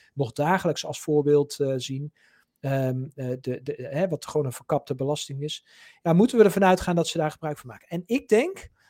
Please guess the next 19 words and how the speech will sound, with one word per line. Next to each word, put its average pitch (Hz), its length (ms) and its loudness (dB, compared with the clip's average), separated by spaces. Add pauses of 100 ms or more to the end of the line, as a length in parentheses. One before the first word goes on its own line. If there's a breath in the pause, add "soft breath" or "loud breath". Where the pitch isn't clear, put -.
(100)
dat 156 160 -8
dat 185 180 -4
er, - 60 -14
eh, 170 240 -10
voor 151 340 -4
zal 143 180 -2
gaan 131 160 -8
zorgen 180 380 -4
dat 165 180 -2
er 151 60 -8
een 147 120 -10
enorme 160 680 -2
toestroom 202 720 0 (420 soft breath)
naar, 147 580 -6 (380)
ehm, 135 340 -4 (220)
andere, 160 720 0 (240)
eh, 131 280 -8
f-, - 260 -18
eh, 127 180 -8